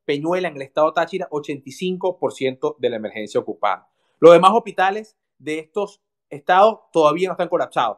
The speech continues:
Tienen mejor data aún, tienen mejor capacidad, pero es nuestra obligación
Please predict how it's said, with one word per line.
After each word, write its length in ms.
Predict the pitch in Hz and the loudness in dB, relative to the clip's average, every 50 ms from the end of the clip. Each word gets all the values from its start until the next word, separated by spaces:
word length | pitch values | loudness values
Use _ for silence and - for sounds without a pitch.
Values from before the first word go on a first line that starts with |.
| _ _ _ | _ _ _
Tienen 240 | 143 143 147 147 | -10 -10 -8 -8
mejor 400 | 151 139 120 131 127 143 135 _ _ _ _ _ _ | -10 -10 -6 -6 -6 -6 -8 _ _ _ _ _ _
data 280 | - 127 139 135 - | -2 -2 -2 0 0
aún, 320 | 135 151 190 226 233 _ _ _ | 0 0 0 -2 -6 _ _ _
tienen 200 | - 131 127 131 | -16 -16 -14 -14
mejor 220 | 131 127 127 123 | -14 -12 -12 -10
capacidad, 500 | - 151 147 - 143 135 - 139 147 156 156 | -8 -10 -8 -6 -8 -8 -4 -4 -4 -2 -2
pero 120 | 180 175 175 | -2 -4 -4
es 60 | 175 | -2
nuestra 340 | 214 262 247 - - 190 180 | 0 0 0 0 0 -4 -4
obligación 680 | 160 156 147 139 135 120 - - 170 165 - 202 _ | -4 -4 -8 -10 -10 -12 -8 -4 -4 -4 -4 -4 _